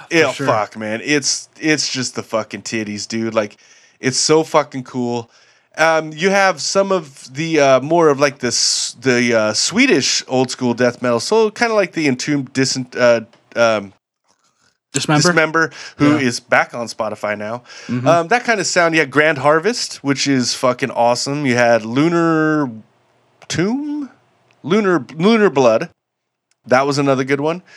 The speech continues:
Speaker 1: Great name.
Speaker 2: Sentient Horror was awesome. Corpsessed, has kind of that same kind of buzzsaw H M two-ish sound,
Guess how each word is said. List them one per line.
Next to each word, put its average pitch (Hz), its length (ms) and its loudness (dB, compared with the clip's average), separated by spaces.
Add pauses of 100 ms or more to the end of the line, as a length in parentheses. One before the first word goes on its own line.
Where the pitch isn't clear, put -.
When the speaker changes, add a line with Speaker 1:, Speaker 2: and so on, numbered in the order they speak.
(140)
Speaker 1:
Great 110 140 -4
name. 160 160 2
Speaker 2:
Sentient 147 240 -2
Horror 180 600 2 (340)
was 131 180 -4
awesome. 156 520 0
Corpsessed, 175 880 0 (260)
has 165 280 0
kind 165 360 -2
of 147 160 -4
that 160 220 0
same 160 360 -2
kind 156 220 -2
of 143 220 -6
buzzsaw 147 1080 2
H 147 280 -2
M 143 100 -4
two-ish 143 580 -2
sound, 139 420 0